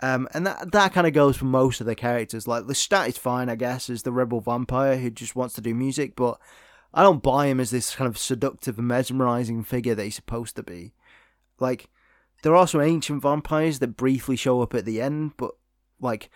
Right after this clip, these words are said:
and then they give, like, this exposition dump, but,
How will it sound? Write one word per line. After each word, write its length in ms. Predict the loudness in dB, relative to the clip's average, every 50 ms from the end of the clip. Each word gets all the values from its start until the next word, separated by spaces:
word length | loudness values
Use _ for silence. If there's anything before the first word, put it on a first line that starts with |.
| _ _ _ _ -8
and 160 | -4 -2 0
then 360 | 2 2 2 2 0 -2 -2 0
they 120 | -2 0
give, 160 | 0 0 0
like, 180 | 2 0 0 0
this 180 | -4 -6 -6 -4
exposition 840 | -2 -2 -2 -2 -2 -2 0 0 2 0 0 0 0 -2 -2 -2 0
dump, 360 | 0 2 2 2 0 -2 -6 -10 -6
but, 320 | -2 -2 -2 -2 -2 -6